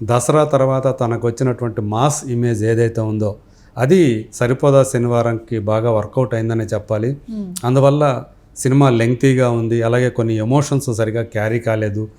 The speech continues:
Speaker 1: కొన్ని, ఆ, లోపాలు ఉన్నాయి అని ఎంత చెప్పినా కూడా
Speaker 2: అవును.
Speaker 1: జనం మరి నార్త్ అమెరికాలో ఎందుకు అంత బాగా ఆదరిస్తున్నారు అనేది ఒక పాయింట్గా చూడాలి ఇక్కడ.
Speaker 2: Hmm.
Speaker 1: So ఏదేమైనప్పటికీ కూడా, so నాని ఇప్పుడు తను కరెక్ట్గా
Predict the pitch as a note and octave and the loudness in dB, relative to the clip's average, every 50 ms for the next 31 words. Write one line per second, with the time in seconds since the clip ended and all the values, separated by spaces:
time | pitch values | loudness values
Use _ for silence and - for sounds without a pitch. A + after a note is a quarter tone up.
0 | - - - _ - - B2 A#2 A#2+ A#2+ A#2 A2+ A2 G#2 F#2+ - - C3 A#2 G#2+ | -20 -20 -20 _ -4 0 2 2 4 4 4 4 2 -2 -4 -8 -8 -6 -4 0
1 | A2+ A#2+ C3 B2 - C#3+ C3 B2 A#2+ A#2 A#2 A2+ A2+ - B2+ A#2+ A#2+ A#2 A#2 A2+ | 2 2 2 4 4 4 4 4 2 0 0 -2 -4 -4 -6 -4 -4 -4 -4 -4
2 | G#2+ C#3 C3+ - C#3 C3+ - C3 B2+ A#2+ G#2+ G#2+ A2+ B2+ D#3+ G3 - - - - | -4 -4 -2 -2 -2 -2 -2 -2 -2 -2 -2 -2 -2 -2 -4 -4 -8 -16 -20 -18
3 | A3+ A3 G#3+ G3 F3+ A2 G2+ A2 C#3+ D#3+ E3 C#3+ A2 G#2 - - C3 B2+ A#2+ A#2 | -16 -14 -12 -10 -8 -2 2 2 4 4 4 2 0 -4 -6 -6 -4 -2 -2 0
4 | A2+ A#2+ B2+ D3 C#3+ - - C#3 C#3 C#3+ C3+ C3+ - C3 B2 A#2+ A#2+ C3+ C#3+ D3 | 2 2 2 2 2 2 2 2 2 2 2 2 0 0 0 0 0 0 0 0
5 | C#3 C#3 C3 A#2 B2 A2 A#2 A#2 A#2+ A#2+ A#2+ A#2 A2+ A2 A2+ G#2+ A#2 A2+ G#2+ A2 | 0 -2 -2 -2 -2 -2 0 0 0 0 -2 -2 -2 -2 -4 -4 -4 -4 -6 -6
6 | - A2+ A2 A2 A2 G#2+ G#2 G#2+ G#2+ - _ _ _ - - - - B2+ B2+ C#3+ | -6 -8 -6 -6 -6 -6 -6 -8 -10 -14 _ _ _ -20 -18 -10 -4 0 2 2
7 | C#3 C3 A#2+ - A2 - - A2+ A2+ A#2+ A#2 C3+ A#2 A#2 A2 - A2 G2+ G2+ G2 | 2 2 0 -2 -2 -2 0 2 2 2 2 2 0 0 0 -2 -2 -2 -2 -2
8 | F#2+ F#2 - F#2+ F#2 G#3+ G#3 G3+ F#3 F3+ G3 G3+ - - - - C#3+ C3+ C3+ C#3+ | -4 -6 -8 -8 -8 -8 -8 -8 -10 -10 -14 -16 -20 -14 -6 -2 0 0 0 -2
9 | - D3+ B2+ A#2+ C3 D3 D#3 D#3 E3+ E3 E3 D#3 D#3 D3+ C#3 - C#3+ C#3 C3+ C3 | -4 -6 -2 2 4 4 6 6 6 4 4 2 0 -2 -2 -4 -4 -4 -4 -4
10 | A#2+ C3 C3 C3 C3+ D3 D3+ - - - - _ - - - - - - A#2+ A2 | -4 -2 0 2 2 0 0 -4 -10 -18 -20 _ -20 -20 -20 -14 -8 -4 -2 -2
11 | A2 A2 A2 A#2 C3 D3+ E3+ F3 E3 - - - - - - - - B2+ A#2+ A#2+ | 0 0 2 2 4 4 4 4 2 2 0 -4 -10 -20 -20 -16 -10 -8 -6 -6
12 | A#2 A#2+ - D3+ C3+ C3 - - - A#2+ A#2 A2+ A#2+ - - - - - - - | -4 -2 0 2 2 0 -2 -2 -2 -2 -2 -2 -4 -6 -10 -16 -20 -20 -20 -10
13 | - - B2+ B2+ B2+ - - D#3+ C#3 C#3+ C#3 A2+ - | -4 -4 -4 -4 -4 -2 0 2 4 4 4 2 0